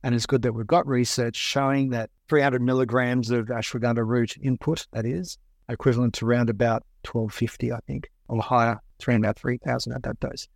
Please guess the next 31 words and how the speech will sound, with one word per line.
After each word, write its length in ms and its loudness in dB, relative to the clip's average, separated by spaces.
You're 100 -2
getting 240 2
the 80 -2
good 160 -4
quality 380 0
'cause 180 -6
they've 140 -2
done 160 2
the 100 -4
research 500 -2
on 140 -4
it. 120 -10
And 120 0
that's 200 2
the 80 2
exciting 480 -2
thing. 280 -14
There 120 4
is 100 4
a 80 2
lot 220 4
of 60 4
research 480 0
going 320 2
on. 240 -2
As 200 2
mentioned, 360 0
I 60 0
did 160 -2
omega-three 600 -2
research. 680 -2